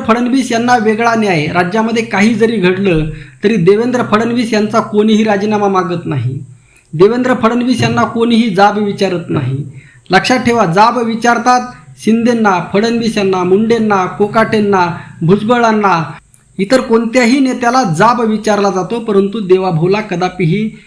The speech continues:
जाब विचारला जात नाही. आणि अजित पवार यांच्या प्रसंगी जो, अ, त्या लेडी सिंगम वगैरे कोण कृष्णा आहेत त्यांना जो फोन केला होता, लक्षात घ्या,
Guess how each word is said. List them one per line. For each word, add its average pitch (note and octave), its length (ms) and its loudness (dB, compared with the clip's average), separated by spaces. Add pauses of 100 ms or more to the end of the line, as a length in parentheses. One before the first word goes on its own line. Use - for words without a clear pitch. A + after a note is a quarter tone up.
(260)
जाब G3 360 2
विचारला F#3 520 0
जात E3+ 340 -2
नाही. D#3 380 0
आणि A3+ 180 2 (120)
अजित G3+ 260 2 (120)
पवार A#3+ 240 2
यांच्या A3 320 -2
प्रसंगी G#3+ 560 0
जो, A3+ 500 0 (340)
अ, G3 320 2
त्या G#3+ 600 0
लेडी G#3+ 220 2
सिंगम G#3 440 0
वगैरे G3+ 280 2
कोण G3+ 240 -2
कृष्णा F#3+ 400 -4
आहेत F#3+ 520 0 (480)
त्यांना F#3+ 320 2
जो G#3 280 -4
फोन A3+ 280 0
केला G3 240 0
होता, D#3 300 -2
लक्षात D#3 360 -4
घ्या, F#3 380 2